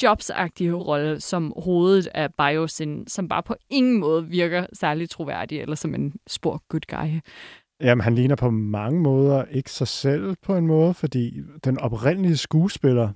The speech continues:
Speaker 2: der spillede Dodgson i nitten treoghalvfems-filmen,
Speaker 1: Cameron Thor.
Speaker 2: Cameron Thor, præcis. Han har heldigvis ikke en skuespilskarriere mere.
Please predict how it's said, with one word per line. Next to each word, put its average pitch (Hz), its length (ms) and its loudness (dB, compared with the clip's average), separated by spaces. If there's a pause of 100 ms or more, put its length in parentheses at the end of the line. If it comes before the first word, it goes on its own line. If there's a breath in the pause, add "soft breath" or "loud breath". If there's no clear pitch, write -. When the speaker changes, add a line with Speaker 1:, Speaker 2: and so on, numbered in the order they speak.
Speaker 2:
der 123 60 0
spillede 143 500 6 (220)
Dodgson 123 480 4
i 117 420 2
nitten 117 340 2
treoghalvfems-filmen, 120 1120 -2
Speaker 1:
Cameron 170 320 -4
Thor. 156 440 -6 (240)
Speaker 2:
Cameron 117 320 4
Thor, 107 540 0
præcis. - 540 -4 (300)
Han 185 200 0
har 175 160 4
heldigvis 151 560 6
ikke 139 140 4
en 131 60 0
skuespilskarriere 117 1080 2
mere. 95 400 0